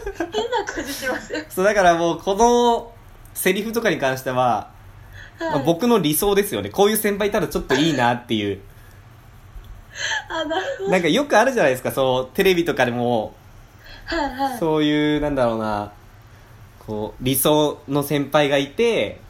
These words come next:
Speaker 1: うんうんうん。
Speaker 2: でも普段は強いんだけども、実際ね、プライベートとかになるとちょっと弱い子みたいな、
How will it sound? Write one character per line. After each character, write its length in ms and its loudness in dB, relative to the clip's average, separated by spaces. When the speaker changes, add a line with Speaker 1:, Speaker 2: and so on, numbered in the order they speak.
Speaker 1:
う 60 -2
ん 40 -2
う 20 -2
ん 220 -4
う 40 -10
ん。 40 -8
Speaker 2:
で 120 0
も 240 2
普 120 0
段 140 2
は 100 -2
強 300 2
い 40 0
ん 40 -2
だ 100 0
け 80 -2
ど 140 0
も、 360 0
実 240 -2
際 160 4
ね、 220 -4
プ 80 0
ラ 100 8
イ 40 4
ベ 80 4
ー 20 2
ト 80 -2
と 80 -2
か 60 2
に 80 2
な 60 2
る 60 0
と 40 -8
ち 100 0
ょ 20 2
っ 40 -4
と 80 2
弱 260 6
い 80 0
子 160 0
み 80 -2
た 100 2
い 40 0
な、 260 0